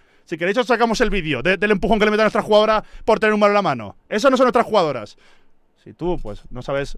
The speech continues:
lo que es entrar a jugar duro, pues es otra cosa. Así que una cosa es jugar duro y otra cosa es pasar la línea. Así que vamos a celebrarlo.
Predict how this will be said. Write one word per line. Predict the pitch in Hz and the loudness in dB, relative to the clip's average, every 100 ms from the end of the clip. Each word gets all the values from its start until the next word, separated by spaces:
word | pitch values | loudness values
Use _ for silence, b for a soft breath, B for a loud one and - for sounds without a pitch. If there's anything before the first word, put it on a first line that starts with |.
| - | -12
lo | 143 127 | -10 -6
que | 147 | -4
es | 135 - - - - - - - - | -6 -10 -14 -12 -10 -10 -12 -12 -14
entrar | - 104 117 131 | -14 -8 -4 -2
a | |
jugar | 131 135 139 | -2 -6 -4
duro, | 160 190 330 - - - | -4 -6 -6 -10 -12 -14
pues | 117 | -18
es | 135 | -18
otra | 147 139 | -12 -10
cosa. | 110 104 90 - - - | -10 -14 -18 -18 -20 -16
Así | 110 - 143 | -16 -14 -10
que | 135 | -8
una | 147 180 | -6 -8
cosa | 165 | -8
es | 120 | -6
jugar | 165 160 | -4 -2
duro | 196 247 202 | 0 0 0
y | |
otra | 175 | -2
cosa | 175 170 165 | -4 0 0
es | 226 233 - b b b b - | 0 -2 -6 b b b b -12
pasar | 151 143 170 | -6 0 0
la | 170 | 0
línea. | 120 117 95 - - | -2 -6 -10 -14 -18
Así | 110 208 | -10 -4
que | 202 262 - | 2 2 0
vamos | 147 214 196 117 - - _ _ - | 0 2 2 -2 -12 -20 _ _ -10
a | 131 | -4
celebrarlo. | 160 170 247 294 302 - | 0 2 4 6 6 6